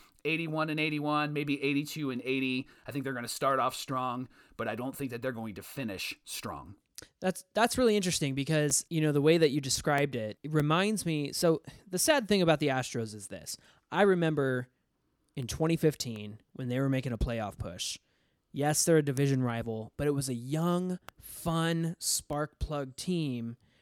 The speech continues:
Speaker 2: that
Speaker 1: Yeah.
Speaker 2: I was excited to see. And it was like, "Oh, the Astros might make it to the World Series?" Like, I'm
Speaker 1: Right,
Speaker 2: into that.
Speaker 1: right.
Speaker 2: And, um,
Speaker 1: Yeah.
Speaker 2: so even though it wasn't the Angels, I was glad to see, like, a new, fresh team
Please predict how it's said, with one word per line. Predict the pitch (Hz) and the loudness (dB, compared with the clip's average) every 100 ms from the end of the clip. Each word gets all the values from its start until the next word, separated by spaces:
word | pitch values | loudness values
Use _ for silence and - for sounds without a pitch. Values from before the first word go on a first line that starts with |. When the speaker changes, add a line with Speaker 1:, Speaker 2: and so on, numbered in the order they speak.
| _ - | _ -14
Speaker 2:
that | 127 139 139 135 | -4 -2 0 -2
Speaker 1:
Yeah. | 107 - - | -4 -6 -2
Speaker 2:
I | 175 | 2
was | 185 | 2
excited | 156 - 175 165 151 | 2 0 0 0 -2
to | - | -2
see. | - 208 | -2 0
And | 202 | 0
it | 175 | 0
was | 151 | -2
like, | 160 135 _ _ _ _ | -4 -6 _ _ _ _
"Oh, | - 190 | -10 -6
the | 143 | -6
Astros | 123 160 - 277 294 - | -6 -6 -4 -2 -2 -4
might | 151 156 - | -4 -6 -6
make | 143 156 | -6 -6
it | 208 | -8
to | - | -6
the | 127 | -6
World | 113 151 147 | -2 -2 0
Series?" | - 135 143 285 311 | 0 0 -2 -6 -8
Like, | 120 107 - _ _ _ _ _ - | -10 -14 -20 _ _ _ _ _ -4
I'm | 196 320 | 2 4
Speaker 1:
Right, | |
Speaker 2:
into | 330 143 | 4 2
that. | 113 120 | 0 2
Speaker 1:
right. | 226 165 - | 2 0 0
Speaker 2:
And, | 170 156 151 - - | 2 2 0 -4 -2
um, | 156 143 131 | 0 2 0
Speaker 1:
Yeah. | 135 151 | 0 0
Speaker 2:
so | 101 185 | 0 0
even | 156 180 | 4 4
though | 185 | 6
it | 160 | 6
wasn't | 165 160 | 6 2
the | 147 | 0
Angels, | 185 269 175 120 117 120 | 0 2 2 2 0 -4
I | - | 0
was | 160 147 | 0 0
glad | 139 156 165 165 | 0 2 2 2
to | |
see, | - 160 151 | -2 0 0
like, | 143 131 | 0 -4
a | |
new, | 127 135 151 156 156 | -6 0 4 4 4
fresh | 160 156 135 - | 0 -4 -6 -6
team | - 180 170 147 120 117 | -8 -6 -4 -4 -6 -8